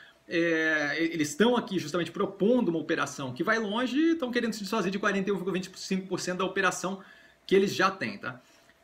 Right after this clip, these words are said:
Eu retirei nessa tela o, as, as participações abaixo de um por cento, porque eu não acho que são propriamente as mais relevantes, e é gigantesco, ia ficar pequeno aí pra entender.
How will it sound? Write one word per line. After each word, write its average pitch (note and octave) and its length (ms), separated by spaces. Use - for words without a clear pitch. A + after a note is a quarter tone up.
Eu A3 580
retirei G#3+ 640
nessa E3+ 260
tela D3+ 560
o, E3+ 400
as, E3 160
as E3+ 120
participações F#3+ 520
abaixo F#3 220
de G#3+ 60
um - 20
por C4+ 100
cento, A#3+ 220
porque E3+ 120
eu D#3+ 40
não E3+ 80
acho - 120
que - 80
são D3+ 200
propriamente D#3 520
as C#3 80
mais D3 140
relevantes, F3 460
e B2+ 40
é C3 300
gigantesco, D#3 580
ia D3 60
ficar D3 160
pequeno D3+ 420
aí C#3+ 60
pra D#3 120
entender. F3 380